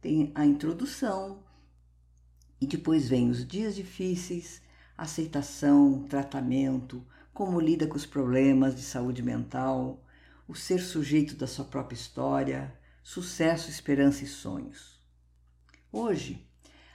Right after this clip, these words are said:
a psiquiatra Marta de Oliveira Noal nos apresentou lá no curso técnico de enfermagem e de cuidadores de idosos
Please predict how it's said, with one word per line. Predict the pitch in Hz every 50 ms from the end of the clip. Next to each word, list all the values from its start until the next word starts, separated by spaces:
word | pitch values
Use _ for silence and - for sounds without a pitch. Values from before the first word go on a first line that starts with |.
| _ _
a | - 156 156
psiquiatra | 143 - - - 160 - - 165 160 160 165 156 143
Marta | 147 151 156 156 156 156 - 139
de | 127 131
Oliveira | 127 127 123 120 131 123 117 110
Noal | 117 113 110 110 117 123 135 143 143
nos | 143 139 135
apresentou | 147 143 143 143 143 139 139 131 131 127 - 151 151 151
lá | 156 165 190
no | 196 185
curso | 180 - - 170 175 180 - 151
técnico | 151 - - 165 165 - - 139 123 123 120 - -
de | 120 127 139
enfermagem | 127 120 - 123 120 123 131 139 139 151 175 180 180 180 - - - - _ - - - _
e | - 156
de | 151 156
cuidadores | 156 - - 190 180 170 156 143 143 160 180 180 170 151 135
de | 131
idosos | 135 127 131 143 143 156 170 151 - - - - - -